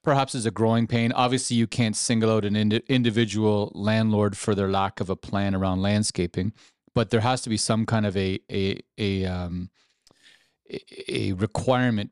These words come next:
put on that, or an enforcement put on, no different than if I stopped cutting my lawn and, and parked one of my cars on my grass, I'm sure at some point I'm gonna get a bylaw notice, right?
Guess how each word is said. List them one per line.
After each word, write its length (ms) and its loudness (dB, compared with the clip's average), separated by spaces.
put 200 0
on 460 0
that, 460 -4
or 180 4
an 80 0
enforcement 600 2
put 160 0
on, 380 0
no 200 2
different 240 0
than 120 0
if 120 -2
I 120 4
stopped 340 0
cutting 240 -2
my 340 2
lawn 300 0
and, 220 -2
and 200 -2
parked 300 -2
one 200 0
of 60 2
my 160 2
cars 340 0
on 80 -2
my 120 -2
grass, 600 -2
I'm 120 -2
sure 300 0
at 80 -2
some 220 -2
point 180 -2
I'm 80 -2
gonna 140 -2
get 140 -2
a 40 -4
bylaw 500 -2
notice, 380 -2
right? 180 0